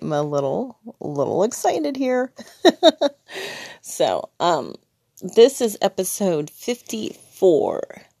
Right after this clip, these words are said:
Whoa! Okay, good deal. Um, so I wanted to talk to you all about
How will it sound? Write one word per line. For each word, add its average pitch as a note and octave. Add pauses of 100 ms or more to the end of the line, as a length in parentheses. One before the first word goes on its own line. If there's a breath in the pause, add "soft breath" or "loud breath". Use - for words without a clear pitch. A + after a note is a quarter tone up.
Whoa! - (480 loud breath)
Okay, G3
good D#3
deal. - (480 loud breath)
Um, G3+ (1900 loud breath)
so -
I C4
wanted G#4+
to A#3+
talk -
to -
you D3
all -
about C#3+